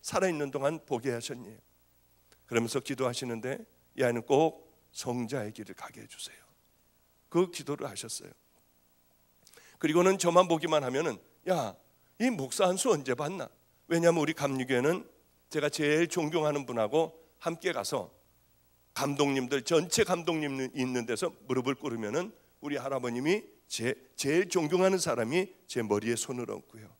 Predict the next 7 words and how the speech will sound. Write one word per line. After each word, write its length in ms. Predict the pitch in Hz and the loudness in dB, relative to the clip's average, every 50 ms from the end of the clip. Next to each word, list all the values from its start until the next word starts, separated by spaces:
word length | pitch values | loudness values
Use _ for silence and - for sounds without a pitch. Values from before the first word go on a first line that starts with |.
| _ _ _ _ _ - | _ _ _ _ _ -4
그 100 | - 185 | -4 -2
다음에 460 | 180 170 156 143 143 170 190 196 196 - _ - | 2 4 4 4 4 2 -2 -4 -6 -10 _ -14
전부 500 | - - 113 113 131 147 160 175 180 190 | -12 -10 -8 -6 -4 -4 -4 -4 -4 -2
다들 240 | 180 175 170 180 165 | -4 -4 -4 -6 -8
손을 300 | - - 139 131 131 113 | -6 -6 -6 -4 -4 -4
얹어 440 | 104 104 98 104 139 175 185 - - - - _ - | -4 -4 0 2 4 4 4 2 -2 -18 -20 _ -8
목사가, 680 | 104 107 107 104 - - 131 113 113 131 135 - | -2 -2 -2 -2 -2 -6 -6 -4 -2 -2 -4 -4